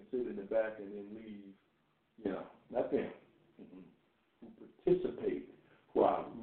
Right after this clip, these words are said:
really enjoying to the congregation. They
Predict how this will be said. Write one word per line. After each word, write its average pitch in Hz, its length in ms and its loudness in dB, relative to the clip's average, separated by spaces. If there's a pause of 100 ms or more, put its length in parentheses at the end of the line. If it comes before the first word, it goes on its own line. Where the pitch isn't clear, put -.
really 117 420 8 (640)
enjoying 107 920 4 (540)
to 107 80 -6
the 107 80 -4
congregation. 104 600 -10 (2250)
They 123 360 6